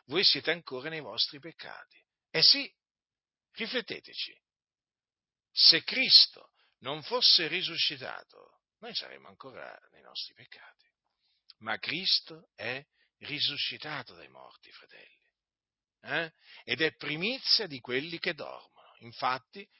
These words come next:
quando Gesù apparirà dal cielo, eh, apparirà dal cielo per la nostra salvezza, per la, per la salvezza di quelli che lo aspettano.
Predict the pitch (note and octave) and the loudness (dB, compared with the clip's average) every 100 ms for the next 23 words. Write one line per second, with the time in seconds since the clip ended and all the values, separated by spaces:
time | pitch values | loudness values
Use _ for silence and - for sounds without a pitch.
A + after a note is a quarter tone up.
0 | _ _ G#3+ A#3+ B3+ F3 C3+ A#2 D3 C#3 | _ _ -2 -2 0 -4 -2 0 2 2
1 | F3 D#3 - - - A2 A#2 A#2+ D#3+ C#3+ | 2 -2 -10 -20 -8 -8 -6 0 0 0
2 | C3 - C#3+ G#2+ C2 B1 G2+ _ _ _ | -2 0 0 -2 -8 -16 -20 _ _ _
3 | A#2 D#3 F3+ _ _ _ _ _ _ _ | -18 -18 -20 _ _ _ _ _ _ _
4 | _ _ _ _ - _ _ - - - | _ _ _ _ -20 _ _ -20 -20 -20
5 | - _ _ _ - A#2+ G3+ G#3+ C4+ A3+ | -20 _ _ _ -14 4 6 6 8 10
6 | F3+ G#3+ - A#3 A3 E3+ D#3+ D3 D3+ C#3 | 10 6 4 4 2 0 0 0 -2 -2
7 | - B2 F3+ C3+ - B2 D3 B2+ C#3 C3 | -4 2 4 4 -2 -6 -4 -4 -6 -6
8 | C3 - D#3+ B2 B2 - B2+ A#2+ A2 G#2+ | -4 -2 -4 -4 -4 -6 -8 -6 -6 -6
9 | G#2 A2 G#2 G#2 G2+ A2 G#2+ - G#2 - | -8 -4 -4 -6 -10 -12 -12 -6 0 2
10 | - G#2+ G#2 - - G2+ G2 F#2+ | 2 0 -2 -4 -10 -10 -10 -16